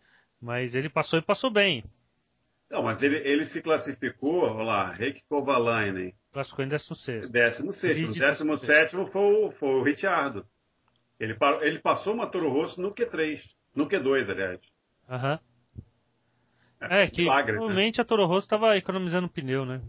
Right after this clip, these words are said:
Speaker 1: Esse papo aí de economizar pneu. Circuito de rua, o cara chegar e falar que, "Ah, tô economizando pneu pra corrida." Ah, para, né? Tá economizando o braço também, o cérebro.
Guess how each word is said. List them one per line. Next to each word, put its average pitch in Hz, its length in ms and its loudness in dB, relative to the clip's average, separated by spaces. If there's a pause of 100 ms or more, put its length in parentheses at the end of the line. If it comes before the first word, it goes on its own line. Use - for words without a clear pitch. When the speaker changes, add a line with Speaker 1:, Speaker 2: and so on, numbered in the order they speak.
(120)
Speaker 1:
Esse - 180 -6
papo 160 400 2
aí 165 100 4
de 156 100 -2
economizar 156 420 -2
pneu. 143 260 0 (280)
Circuito 226 500 2
de 190 120 6
rua, 180 360 6
o 156 100 4
cara 180 240 2
chegar 165 300 2
e - 20 2
falar 170 280 2
que, 151 360 0 (380)
"Ah, 214 420 4
tô 208 160 0
economizando 196 540 0
pneu 180 240 -2
pra 180 100 -2
corrida." 156 400 -2
Ah, 123 340 -6 (240)
para, 139 540 0
né? 123 60 -8 (1040)
Tá 151 80 2
economizando 170 500 4
o 160 60 2
braço 147 300 2
também, 143 380 -2
o 143 40 -2
cérebro. 151 840 -2